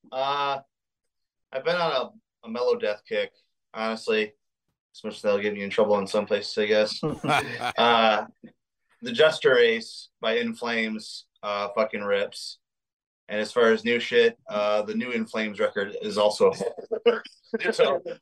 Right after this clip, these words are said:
Speaker 1: yeah, just, that's what I recommend. <laughs> I'll back away from it. <laughs>
Speaker 2: New In Flames record. Um, but, you know, in this day and age, a lot of those bands are kinda circling back to, like, please the older fans.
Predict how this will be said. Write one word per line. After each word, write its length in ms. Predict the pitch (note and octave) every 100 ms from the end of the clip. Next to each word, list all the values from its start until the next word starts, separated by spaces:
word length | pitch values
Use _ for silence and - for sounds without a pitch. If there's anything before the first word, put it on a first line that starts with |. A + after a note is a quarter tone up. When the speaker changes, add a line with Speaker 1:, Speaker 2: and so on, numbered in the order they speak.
| D#3+ D3 B3
Speaker 1:
yeah, 380 | D#3+ E3+ F3+
just, 180 | G3+ E3+ -
that's 140 | F3 F3+
what 140 | F3
I 80 | E3+
recommend. 580 | E3+ E3+ F3 F#3 F#3 F3 E3 - G3+
<laughs> 300 | _ _ -
I'll 160 | F3 -
back 180 | E3+ D#3
away 260 | D#3+ D3 -
from 200 | - B2+ B2+
it. 400 | - _ A3 A3+
<laughs> 60 | - - - A#4+ _ _ _ _ _ - - - - -
Speaker 2:
New 440 | F#2 G#2+ C3 G3 G3
In 160 | E3+
Flames 560 | D#3+ - D3 D#3+ D3+ F#2
record. 560 | G2+ G#2+ - F#2 F2+ D#2+
Um, 800 | F#2+ G#2 G#2+ A2 A2+ A2+ A#2 G#2+
but, 120 | C#3+
you 60 |
know, 100 | F3+
in 60 | F#3
this 140 | F#3+ -
day 160 | A3
and 100 | G3
age, 180 | F#3+ D3
a 40 |
lot 180 | D3 D3+
of 80 | E3+
those 200 | E3+ B2+
bands 440 | F#2+ D3 D3+ C#3 A#2
are 100 | A#2
kinda 200 | C3+ A#2+
circling 560 | - D3+ C#3 C#3 B2+
back 440 | F2 A#2 B2 A#2+ -
to, 140 | - A#2+
like, 360 | A2 G#2+ -
please 320 | - C3 A#2+
the 100 | A2+
older 260 | A2 A#2+ A2
fans. 720 | - F#2+ C#2+ G1+ - - -